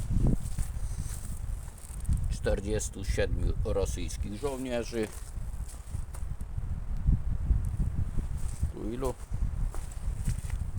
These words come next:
Trzydziestu dziewięciu. Czyli jeżeli nie czytam, to znaczy, że rosyjska armia. Idziemy na tamtą stronę. Jesteśmy z powrotem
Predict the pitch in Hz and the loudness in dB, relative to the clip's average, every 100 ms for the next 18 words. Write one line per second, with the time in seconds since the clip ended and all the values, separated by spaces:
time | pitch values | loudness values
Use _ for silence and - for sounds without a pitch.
0 | - - 107 107 98 - 92 95 90 90 | 0 2 2 2 0 -2 -4 -4 -4 -4
1 | 80 - - - - - - - - - | -4 -4 -6 -6 -8 -6 -4 -4 -6 -6
2 | - - - - - - - 101 101 - | -10 -8 -6 -4 -2 2 2 2 0 -2
3 | 101 98 98 90 - 107 104 92 95 95 | -2 -2 -2 -4 -2 0 0 0 -2 -2
4 | 98 87 - 90 - 87 - 90 82 - | -2 -2 -2 0 2 2 2 2 0 0
5 | 95 110 98 85 78 110 107 98 90 87 | 0 2 2 0 -4 -4 0 0 0 0
6 | - 143 135 143 135 - 143 135 131 120 | 4 4 4 0 0 0 4 4 4 2
7 | - - - - - - - - - - | -2 -10 -10 -12 -6 -4 -4 -4 -4 -4
8 | - - 101 - 113 90 - - - - | -4 -2 0 2 2 2 2 2 4 6
9 | - - 160 156 165 156 156 143 | 4 6 6 8 8 8 6 4